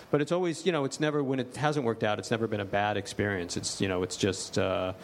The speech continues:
that person has not gone on and caught on by themselves. They came through the program. But it's, I think it's a good idea. It gives them a leg up, and then if they can prove themselves, they can keep working.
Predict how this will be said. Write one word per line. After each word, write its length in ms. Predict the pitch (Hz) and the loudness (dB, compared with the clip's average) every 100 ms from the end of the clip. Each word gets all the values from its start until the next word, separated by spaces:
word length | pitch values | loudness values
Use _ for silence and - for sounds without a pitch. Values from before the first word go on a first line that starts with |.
| - - - - - | -12 -10 -10 -8 0
that 240 | 107 95 | 0 2
person 260 | 113 98 107 | 0 0 -2
has 140 | 98 | 0
not 280 | 107 101 - | 0 0 0
gone 220 | 107 98 | 0 2
on 560 | 104 110 110 104 101 104 120 | 2 2 0 -2 -4 -4 -2
and 320 | 101 98 95 | -2 -2 -4
caught 260 | - 113 | 0 2
on 180 | 107 101 | 0 -2
by 140 | 98 98 | -2 -2
themselves. 680 | 95 - 139 120 104 101 | -2 0 2 2 0 -2
They 100 | 107 | -2
came 180 | - 104 | 0 -2
through 120 | 107 | -2
the 80 | 101 | -2
program. 600 | - 123 113 101 95 98 | 0 0 2 0 0 0
But 160 | 110 110 | 0 0
it's, 180 | 107 - | -2 -2
I 120 | 143 | 0
think 160 | 160 | 0
it's 140 | 139 - | 0 0
a 20 | |
good 160 | 123 117 | 0 0
idea. 400 | 110 123 117 110 | 0 0 0 -2
It 140 | 110 | 0
gives 180 | 127 107 | 0 2
them 320 | 113 113 - | -2 -2 -2
a 100 | 120 | 0
leg 320 | 107 117 104 | 2 0 2
up, 320 | 123 110 113 104 | 0 0 0 -2
and 120 | 101 | -2
then 320 | 101 104 104 | -2 -2 -2
if 80 | 101 | 0
they 100 | 107 | 0
can 160 | 104 98 | 0 0
prove 160 | 151 | 0
themselves, 400 | 120 104 92 90 | 0 0 0 0
they 80 | 98 | -2
can 100 | 101 | -2
keep 220 | 101 98 | -2 0
working. 320 | 107 104 - | 0 0 -2